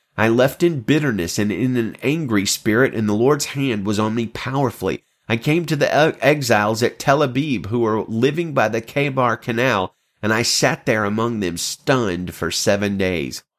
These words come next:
Now at the end of seven days, the word of the Lord came to me, "Son of man, I have made you a watchman over the house of Israel.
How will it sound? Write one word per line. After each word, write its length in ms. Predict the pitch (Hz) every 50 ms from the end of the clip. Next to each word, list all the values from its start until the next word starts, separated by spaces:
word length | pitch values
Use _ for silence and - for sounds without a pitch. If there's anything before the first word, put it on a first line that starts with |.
| _ _ _ _ _ - 113
Now 140 | 117 117
at 80 | 117 110
the 140 | 127 120 127
end 120 | 135 143
of 80 | 135 120
seven 320 | - - 120 113 120 120
days, 260 | 110 107 113 127 120
the 100 | - 104
word 200 | 101 101 107 110
of 60 | 110 101
the 80 | 101
Lord 260 | 104 107 107 101 92
came 240 | - - 113 110 107
to 80 | 104 101
me, 140 | 110 117 123
"Son 260 | - - 120 117 123
of 60 | 120
man, 260 | 120 120 120 127 120
I 140 | 110 107 104
have 120 | 101 92
made 300 | 101 107 110 120 123 117
you 160 | - 123 113 101
a 80 | 95
watchman 720 | 92 98 104 110 135 151 147 - - - 95 87 85 87
over 180 | 92 101 101 104
the 80 | 104
house 340 | 110 123 131 120 131 - -
of 80 | 113 107
Israel. 480 | 120 135 131 - 107 92 78 62 -